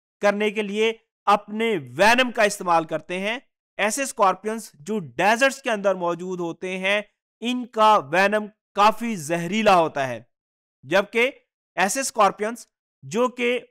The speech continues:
माउंटेनस एरियाज के अंदर मौजूद हैं, उनके पिंसर्स काफी डेवलप होते हैं, जो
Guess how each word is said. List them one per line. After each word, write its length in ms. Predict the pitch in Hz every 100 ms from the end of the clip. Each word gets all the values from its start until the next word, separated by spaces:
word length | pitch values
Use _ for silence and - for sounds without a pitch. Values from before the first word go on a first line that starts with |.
| 160
माउंटेनस 640 | 185 202 277 294 294 - -
एरियाज 420 | 220 208 214 208 -
के 80 |
अंदर 200 | 202 185 170
मौजूद 440 | 165 170 214 214
हैं, 320 | 214 220 226 _ _ _ -
उनके 520 | 254 233 240 240 240 - -
पिंसर्स 680 | 254 277 - 254 175 - - _ _ -
काफी 340 | 185 202 226 226 - _ 143
डेवलप 320 | 180 226 226
होते 240 | 240 247
हैं, 240 | 247 254 262 _ _ 156
जो 480 | 269 294 233 165